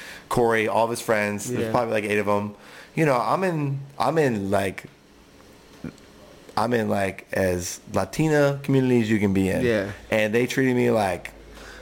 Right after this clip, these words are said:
Speaker 1: one of them.
Speaker 2: People that lived in the hood, right?
Speaker 1: Yeah.
Speaker 2: Yeah.
Speaker 1: I loved it. More hood, the better.
Speaker 2: Yeah.
Speaker 1: Like, I wanna be, as long as I'm with them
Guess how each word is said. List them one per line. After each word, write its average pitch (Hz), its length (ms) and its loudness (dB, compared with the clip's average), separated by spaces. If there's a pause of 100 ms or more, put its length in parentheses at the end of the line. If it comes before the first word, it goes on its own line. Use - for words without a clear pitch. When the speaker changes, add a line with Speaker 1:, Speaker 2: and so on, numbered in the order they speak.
(120)
Speaker 1:
one 110 200 2
of 101 80 -2
them. 82 140 -8 (280)
Speaker 2:
People 226 220 4
that 247 80 -2
lived 214 160 -4
in 208 100 -4
the 196 80 2
hood, 190 180 4
right? 160 280 0 (160)
Speaker 1:
Yeah. 453 340 2 (140)
Speaker 2:
Yeah. 151 280 4
Speaker 1:
I 160 40 4
loved 220 260 2
it. 98 300 -4
More 139 200 2
hood, 165 200 0
the 151 40 -10
better. 131 360 2
Speaker 2:
Yeah. 131 320 4
Speaker 1:
Like, 123 200 0
I 120 120 2
wanna 160 180 2
be, 139 100 -4
as 113 80 -2
long 151 180 4
as - 40 2
I'm 160 80 0
with 151 160 0
them 160 360 0